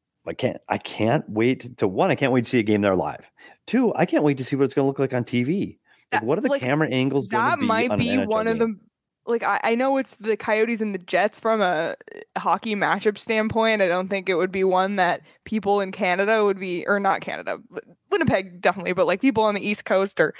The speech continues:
Speaker 2: wherever else would be turning on. But I think this one is going to be highly, highly, highly watched and highly
Speaker 1: I think it's
Speaker 2: anticipated
Speaker 1: an,
Speaker 2: by the
Speaker 1: I do
Speaker 2: hockey
Speaker 1: too.
Speaker 2: community. Everybody's gonna wanna know what a game looks like, an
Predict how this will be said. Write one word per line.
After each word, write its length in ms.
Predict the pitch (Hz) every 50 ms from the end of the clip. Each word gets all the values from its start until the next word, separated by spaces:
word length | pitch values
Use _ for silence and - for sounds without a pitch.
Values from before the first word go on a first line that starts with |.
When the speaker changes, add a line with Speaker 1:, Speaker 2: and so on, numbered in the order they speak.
| - - - - -
Speaker 2:
wherever 320 | 208 208 208 208 196 190
else 240 | 180 190 208 - -
would 80 | 196
be 100 | 185 190
turning 380 | 190 - - 196 190 196 196 185
on. 160 | 175 190 208
But 100 | 208 196 -
I 160 | - 208 233 277
think 260 | - 403 381 294 220
this 240 | 190 208 226 - -
one 300 | 202 190 196 208 233 233 - - - - _
is 140 | - 190 185
going 300 | - 185 180 185 196 202
to 100 | - -
be 160 | 202 185 175 180
highly, 760 | - - - - - - - - 202 214 220 220 202 202 202
highly, 340 | - - 185 180 180 175 180
highly 320 | 175 175 175 175 175 170
watched 400 | 170 165 165 165 170 - - -
and 120 | - 185 170
highly 340 | - - 196 196 202 196 185
Speaker 1:
I 60 | 180
think 100 | 180 180
it's 20 | 180
Speaker 2:
anticipated 260 | 180 175 185 175 185 190
Speaker 1:
an, 20 |
Speaker 2:
by 160 | 196 190 180 185
the 80 | 185
Speaker 1:
I 20 | 190
do 60 | -
Speaker 2:
hockey 180 | 190 190 190 226
Speaker 1:
too. 60 | 277
Speaker 2:
community. 520 | 269 - 220 254 311 359 320 233 175 196 _ _ - - - _ -
Everybody's 580 | 220 240 240 311 320 330 330 339 349 339 339 -
gonna 180 | 262 240 254
wanna 280 | 254 226 196 214 262 277
know 340 | 233 190 175 175 175 202 - _ _ _ _ _ _ _
what 280 | - 185 180 180 185 - -
a 60 | 233
game 300 | 214 - 170 190 214 220
looks 220 | 202 254 339 - -
like, 200 | 254 190 185 -
an 120 | 190 185